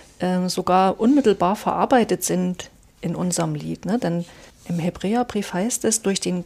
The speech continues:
Glauben ist Abraham ein Fremdling gewesen in dem verheißenen Lande, wie in einem Fremden.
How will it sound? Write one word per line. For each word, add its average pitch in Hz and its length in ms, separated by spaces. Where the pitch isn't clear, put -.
Glauben 247 560
ist - 280
Abraham 214 500
ein 165 160
Fremdling 247 520
gewesen 214 420
in 202 100
dem 180 140
verheißenen 170 600
Lande, 226 520
wie 214 180
in 208 160
einem 180 360
Fremden. 165 560